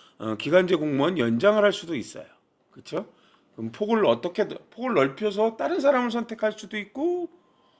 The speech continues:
어, 뭐, 어, 기존에 하던 사람을 계속 선택할 수도 있다는 거예요. 여기 이렇게 이제, 예?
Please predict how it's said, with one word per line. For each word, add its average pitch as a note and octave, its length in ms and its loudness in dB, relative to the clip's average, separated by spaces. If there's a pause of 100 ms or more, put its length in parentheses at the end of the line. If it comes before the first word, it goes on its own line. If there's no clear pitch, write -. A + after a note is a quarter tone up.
(220)
어, A#2 420 -12 (1040)
뭐, A2 400 -10 (600)
어, A#2 160 -16 (600)
기존에 G3 300 4
하던 B3 280 0
사람을 A3 380 0
계속 F#3+ 440 4
선택할 A#3 400 -4
수도 G3 160 -14
있다는 A#2+ 300 -14
거예요. - 160 -20 (460)
여기 G3 200 2
이렇게 C#4 520 0
이제, D#3 440 0 (440)
예? - 140 -12